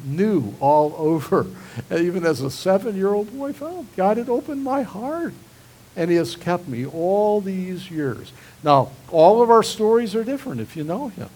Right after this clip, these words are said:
Maybe you were ninety-nine, maybe sixty-nine, maybe nineteen. He tends to save children whose hearts are not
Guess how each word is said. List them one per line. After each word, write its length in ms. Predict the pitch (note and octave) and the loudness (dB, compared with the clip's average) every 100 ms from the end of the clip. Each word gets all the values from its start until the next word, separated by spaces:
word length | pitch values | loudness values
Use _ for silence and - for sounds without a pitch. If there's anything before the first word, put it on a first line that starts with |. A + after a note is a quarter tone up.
| - | -14
Maybe 300 | A#2 B2 C#3 | -8 -6 -4
you 180 | C#3+ D3 | -4 -2
were 140 | D#3+ | -4
ninety-nine, 800 | D3+ E3 F#3+ F#3+ F#3 F#3 C#3+ G2+ | -4 -4 -2 -2 -2 -2 -4 -4
maybe 240 | A#2+ D3+ E3+ | -4 -4 -6
sixty-nine, 760 | - D#4 - - A#2+ A2 G#2+ | -10 -10 -8 -6 -6 -6 -6
maybe 280 | B2 D#3+ E3 | -6 -4 -4
nineteen. 800 | D#3+ E3 F#3 F#3 G3 A#3+ G3 G2+ - - - | -2 0 0 -2 -4 -2 -2 -6 -12 -20 -12
He 80 | A#2+ | -10
tends 440 | - D3 E3+ F#3 F#3 | -6 -4 -4 -4 -2
to 180 | D#3 C3 - - | -2 -2 -8 -16
save 380 | - E3 F3 F3+ | -4 0 0 -2
children 560 | - A3 C4 F3 B2 | 0 2 0 -2 -4
whose 220 | A#2+ C#3 | -4 -6
hearts 380 | - D#3 F3+ F3+ | -4 0 0 0
are 160 | F3+ D3+ | -6 0
not 300 | E3 G3 | 4 4